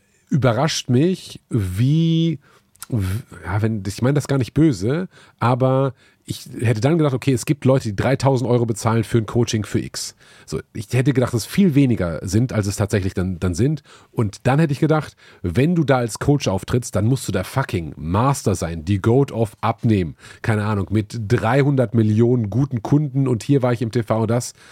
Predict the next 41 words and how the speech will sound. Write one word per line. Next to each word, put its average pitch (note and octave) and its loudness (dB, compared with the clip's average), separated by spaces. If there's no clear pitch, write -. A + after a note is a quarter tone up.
So, - -8
und D#2 -8
das, - -6
es - -6
braucht - 0
scheinbar C3 0
relativ C3 0
wenig B2+ 2
an G#2 -2
Quali-, A#2 0
an, G#2+ -4
an G2+ -4
harter C#3+ 0
Qualifikation. A#2+ 0
Es - -20
gibt G#2+ 0
ja G#2+ 4
Leute, B2+ 4
die, A#2 2
wenn G#2+ 0
du A2+ 2
Arzt B2 0
wirst, G#2 0
dauert G#2+ 2
das - -8
zehn C#3+ 4
Jahre A#2+ 2
Studium C#3 2
und A#2 0
dann A#2 4
sagst A#2 0
du, A#2+ -2
ich - -4
kann A#2 0
Arzt A2+ -2
werden. F2+ -2
Wenn G2+ 0
ich G#2 -2
Abnehmcoach A#2 0
werden G#2 0
will, C3 2